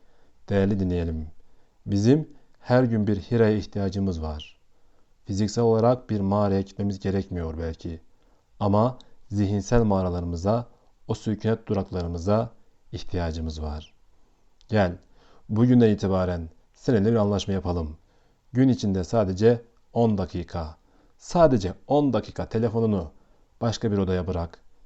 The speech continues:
Televizyonu kapat, radyoyu sustur. Çayın demlenirken o çıkan sese odaklan. Ya da sadece pencereden gökyüzüne bak. Hiçbir şey üretmek zorunda değilsin.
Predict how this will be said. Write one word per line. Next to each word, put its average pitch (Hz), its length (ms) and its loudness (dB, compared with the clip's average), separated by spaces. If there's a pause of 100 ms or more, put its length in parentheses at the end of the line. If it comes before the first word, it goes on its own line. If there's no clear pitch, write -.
Televizyonu 104 460 2
kapat, 104 460 -2 (300)
radyoyu 107 340 2
sustur. 104 520 -2 (360)
Çayın 135 280 4
demlenirken 127 580 2 (280)
o 127 100 -2
çıkan 123 320 -2
sese 98 220 -2
odaklan. 90 500 0 (500)
Ya 123 100 2
da 120 100 4
sadece 113 640 2 (360)
pencereden 117 580 4
gökyüzüne 95 520 -2
bak. 82 280 -6 (520)
Hiçbir 107 340 -2
şey 107 180 -2
üretmek 101 460 -4
zorunda 101 380 0
değilsin. 90 520 -2